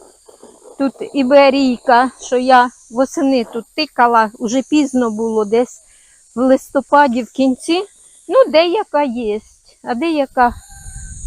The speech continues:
пропала. Ну і зараз така погода,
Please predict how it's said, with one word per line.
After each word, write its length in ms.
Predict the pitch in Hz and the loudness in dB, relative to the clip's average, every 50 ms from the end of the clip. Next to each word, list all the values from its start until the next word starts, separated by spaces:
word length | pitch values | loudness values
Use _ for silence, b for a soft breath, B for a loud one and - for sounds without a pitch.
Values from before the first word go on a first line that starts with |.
| - - | -6 0
пропала. 840 | - 330 302 - - - 208 196 196 185 196 196 208 214 240 233 - - - - - - - _ _ _ b b b b b b - - | 0 2 0 0 -2 -4 -2 0 0 0 -2 -4 -4 -6 -6 -8 -14 -18 -20 -20 -20 -20 -20 _ _ _ b b b b b b -14 -8
Ну 240 | 302 339 349 330 320 | -6 -4 -2 -2 -2
і 60 | 302 | -2
зараз 640 | 277 320 339 320 302 285 277 269 - - - - - - - - - - - - - - - - - - - - - - - - - - - - - - - - - - - - - - - - - - - - _ - _ _ _ _ 226 - _ - - - - - - - | 0 0 0 2 2 2 0 0 -2 -6 -16 -18 -20 -20 -20 -20 -20 -20 -20 -20 -20 -18 -18 -16 -14 -14 -14 -14 -14 -14 -14 -14 -14 -14 -14 -16 -16 -18 -20 -20 -20 -20 -20 -20 -20 -20 -20 -20 -20 -20 -20 -20 _ -20 _ _ _ _ -20 -20 _ -20 -20 -20 -20 -18 -12 -6
така 260 | 302 294 - 330 294 | -6 -4 0 0 0
погода, 560 | 277 - 294 285 277 349 370 415 381 311 254 | 0 0 -4 -2 -2 -2 -4 -2 -4 -6 -6